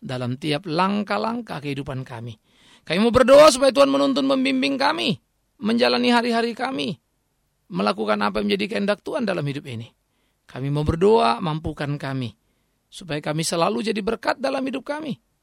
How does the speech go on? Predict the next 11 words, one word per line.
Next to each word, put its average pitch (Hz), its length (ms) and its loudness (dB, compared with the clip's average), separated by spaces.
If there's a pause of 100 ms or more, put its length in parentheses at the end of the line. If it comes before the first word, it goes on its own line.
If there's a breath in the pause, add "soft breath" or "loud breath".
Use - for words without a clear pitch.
(400)
Di 147 80 -6
dalamnya 143 360 -2
Tuhan 190 360 -4
dipermuliakan, 147 920 -6
ditinggikan, 175 840 -10
diagungkan. 135 1040 -8 (600 soft breath)
Tuhan, 330 320 2
kami 262 240 2
juga 208 240 2
mau 202 160 4
berdoa, 214 640 2